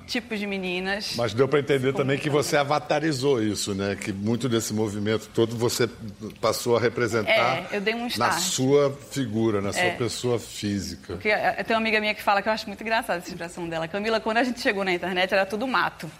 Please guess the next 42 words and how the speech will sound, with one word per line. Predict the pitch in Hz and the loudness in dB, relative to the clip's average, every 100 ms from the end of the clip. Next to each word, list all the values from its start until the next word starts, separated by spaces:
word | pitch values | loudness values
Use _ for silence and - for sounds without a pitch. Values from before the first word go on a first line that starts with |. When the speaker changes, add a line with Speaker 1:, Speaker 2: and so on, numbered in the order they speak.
| - | -12
Speaker 1:
A | |
gente | 180 - | -12 -2
saiu | 196 185 | 0 0
desbravando, | 202 180 226 349 240 190 185 | -2 2 2 2 0 -2 -2
porque | - 370 | -4 -4
não | 494 | -2
tinha | 392 415 | -4 2
parâmetro, | 311 220 185 185 220 | 2 2 0 -4 -2
não | 285 | 0
tinha | 320 294 | 2 2
outro | 302 269 | 2 2
blog | 240 233 | 0 0
de | 226 | -4
moda | 214 220 | -4 -2
no | 277 | -2
mundo. | 294 247 196 160 | -2 -2 -4 -6
Tanto | 190 185 | -8 -2
é | 196 | -2
que | 208 | -2
eu | |
comecei | 202 220 220 226 | -6 -4 -4 -2
a | 208 | 0
falar | 226 214 220 - | 2 2 0 -6
sobre | - 208 | -10 -8
celebridades | - 214 208 190 180 196 214 - - - - 214 | -6 -4 -4 0 0 -2 -8 -14 -16 -18 -12 -2
e | |
depois | 220 226 220 240 | -2 2 2 2
eu | 254 | 2
virei | 240 214 | 2 0
personagem | 214 208 208 185 180 | 0 -2 0 0 0
do | 190 | -4
meu | 196 202 | -8 -4
próprio | 202 190 214 | -4 -4 -4
blog." | 190 165 160 - - - - | -4 -4 -6 -12 -14 -16 -10
Então, | 202 - | -2 0
assim, | 247 | 0
tudo | - 320 302 | -2 0 2
de | 233 247 | 2 4
ética, | 180 175 180 165 185 - 185 175 | 6 6 4 0 -4 -4 -2 -2
de, | 202 247 247 220 202 - - | -2 0 0 -2 -4 -12 -8
é, | - 180 175 175 170 165 - | 0 4 4 4 2 0 0
anúncio, | 196 190 202 214 202 190 - 208 196 | 0 0 -2 -2 -4 -6 -6 -4 -4